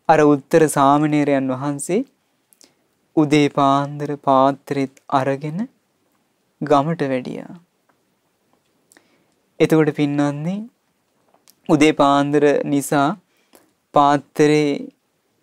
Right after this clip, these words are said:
ගමේ ඔය නියරක් අයිනෙන් තියලා, පැත්තකින් තියලා, මේ වතුර වලකට බැහැලා මේ ස්වාමින් වහන්සේ මූණ සෝදනවා. ඔය අතරේ පින්වත්නි, එක හොරෙක් රෑ ගෙවල් බිඳලා මිනිස්සු පිටිපස්සෙන් එලවගෙන එනවා.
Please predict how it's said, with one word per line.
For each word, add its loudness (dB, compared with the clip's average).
ගමේ 0
ඔය 0
නියරක් -2
අයිනෙන් -2
තියලා, -4
පැත්තකින් -6
තියලා, -4
මේ 0
වතුර 2
වලකට -2
බැහැලා -4
මේ -2
ස්වාමින් 0
වහන්සේ -4
මූණ -2
සෝදනවා. -10
ඔය 6
අතරේ 0
පින්වත්නි, -2
එක -6
හොරෙක් -4
රෑ 2
ගෙවල් 2
බිඳලා -6
මිනිස්සු 2
පිටිපස්සෙන් 0
එලවගෙන 0
එනවා. -2